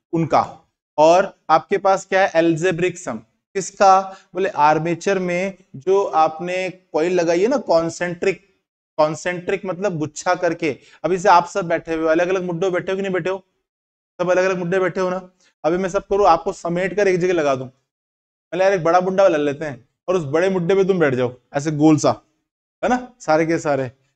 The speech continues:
तो ये आपके पास क्या होगा, मैंने बंच करके लगाया है, एक मैंने बकायदा अलग-अलग मुड्डे, अलग-अलग सेपरेट एक स्पेस आप लोगों के बीच में मेंटेन किया हुआ है। तो जब मैं स्पेस करता हूं तब आपके एक स्लॉट से दूसरे स्लॉट पे जाता हूं, और जब मैं एक स्लॉट से दूसरे स्लॉट पे जाता हूं ना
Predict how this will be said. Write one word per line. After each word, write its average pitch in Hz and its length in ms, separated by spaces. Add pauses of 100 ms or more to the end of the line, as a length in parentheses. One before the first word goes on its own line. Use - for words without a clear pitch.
(180)
तो 175 80
ये 175 240
आपके 196 320
पास 202 260
क्या 202 140
होगा, 196 200
मैंने 202 200
बंच 160 340
करके 147 260
लगाया 107 300
है, 101 80 (200)
एक 190 220
मैंने 202 140
बकायदा 185 440
अलग-अलग 180 380
मुड्डे, 170 300
अलग-अलग 165 400
सेपरेट 160 480 (200)
एक 147 140
स्पेस 180 540
आप 147 180
लोगों 165 140
के 160 100
बीच 156 200
में 170 80
मेंटेन 151 360
किया 143 160
हुआ 127 160
है। 120 60 (400)
तो 113 200 (360)
जब 202 100
मैं 220 160
स्पेस 226 400
करता 220 280
हूं 208 140 (260)
तब 202 100
आपके 208 240 (100)
एक 202 200
स्लॉट 196 300
से 214 100
दूसरे 180 340
स्लॉट 165 360
पे 180 60
जाता 156 280
हूं, 156 80
और 170 140
जब 196 140
मैं 208 100
एक 202 260
स्लॉट 208 280
से 226 100
दूसरे 185 340
स्लॉट 202 320
पे 214 80
जाता 185 280
हूं 180 80
ना 190 120